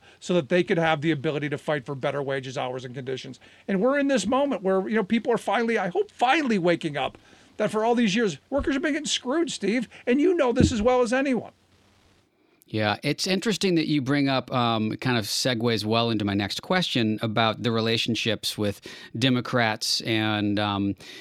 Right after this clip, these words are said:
Speaker 2: you know, uh, Labor and Democrats have always been great partners, uh, historically. Um, but lately I've seen, uh, tension with what you're talking about too, with Democrats not, you know,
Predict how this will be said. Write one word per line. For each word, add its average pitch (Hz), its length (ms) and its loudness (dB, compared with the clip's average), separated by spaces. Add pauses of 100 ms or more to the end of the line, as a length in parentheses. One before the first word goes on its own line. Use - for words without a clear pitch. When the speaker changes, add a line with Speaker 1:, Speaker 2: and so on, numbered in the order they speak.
(320)
Speaker 2:
you 123 100 2
know, 92 240 0
uh, 95 400 -4 (220)
Labor 127 320 2
and 104 80 -2
Democrats 117 360 -2
have 101 120 -4
always 131 420 2
been 117 480 0
great 113 320 -2
partners, 117 800 -2
uh, 117 160 0
historically. 117 880 0 (160)
Um, 113 340 0 (260)
but 135 100 2
lately 185 420 0
I've 151 140 -2
seen, 143 560 2
uh, 123 260 -2
tension 143 400 0
with 123 140 -2
what 131 160 0
you're 120 180 0
talking 120 400 0
about 110 300 0
too, 127 160 2
with 151 100 -2
Democrats 120 500 -2
not, 113 240 0 (100)
you 113 200 0
know, 101 220 -2